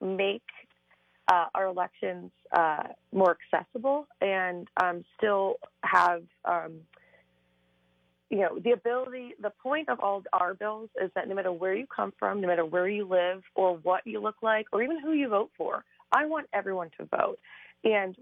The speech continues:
when you look at, you know, I'm from Cuyahoga County. We have nearly one million voters. And right now we are limited to one simple, simple drop box location at the same location of people who are early voting. So a simple fix is allow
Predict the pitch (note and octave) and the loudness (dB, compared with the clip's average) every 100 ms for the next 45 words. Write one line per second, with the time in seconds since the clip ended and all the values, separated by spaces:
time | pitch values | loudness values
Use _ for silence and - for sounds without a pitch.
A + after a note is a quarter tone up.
0 | - G3+ G#3 G3+ A3 C4 B3 A#3+ - G3 | -2 0 2 2 0 0 0 0 -2 0
1 | F3 F#3+ G#3 A#3+ G#3+ G#3 G3 F#3 - F3+ | 2 2 2 -6 0 0 0 -6 0 0
2 | E3 E3 F#3 _ - G3+ F#3+ F#3+ F#3 G3 | 2 -4 -8 _ 0 0 2 -2 -4 -2
3 | F3+ F3+ F#3 F3+ F3+ E3+ E3+ E3 F#3 A3 | -2 -2 -2 -2 -2 -2 -2 0 -4 -8
4 | _ - _ _ G3+ G3 F3+ F#3+ - F#3 | _ -20 _ _ -2 0 0 0 -2 -4
5 | F#3 F#3 F3+ E3+ F3 G3 - - G3 E3 | -2 0 0 0 -2 -4 -8 -4 -4 -4
6 | - G3 G3+ A3+ - - G3 F3+ F3+ _ | -2 0 0 -4 -4 -2 0 -2 -4 _
7 | _ _ A#3 A#3+ A3+ G#3+ - C4 F3 - | _ _ 0 0 -2 -4 -2 4 4 4
8 | - - - _ _ - - F#3+ F3 - | 0 0 -2 _ _ -20 0 4 4 2
9 | G3 F3 E3+ D#3 D#3 _ _ - F#3+ G#3 | -2 0 -6 -6 -8 _ _ -4 -4 -2
10 | G#3+ G#3+ G#3 - G3 - F#3 F3 - F#3 | 0 0 -4 0 -2 0 -4 -4 -4 -4
11 | F3+ E3 F3 E3 - E3 D#3 C#3 E3 E3 | -2 -4 0 0 0 -2 -2 -2 -2 0
12 | - - _ - - _ - B3+ A#3+ _ | -6 -8 _ -20 -20 _ -2 0 -2 _
13 | C4 B3+ A#3+ F#3 G#3+ _ G3+ F#3+ G3 G#3 | -6 -6 -6 -6 -6 _ -10 -6 0 2
14 | C4+ | 0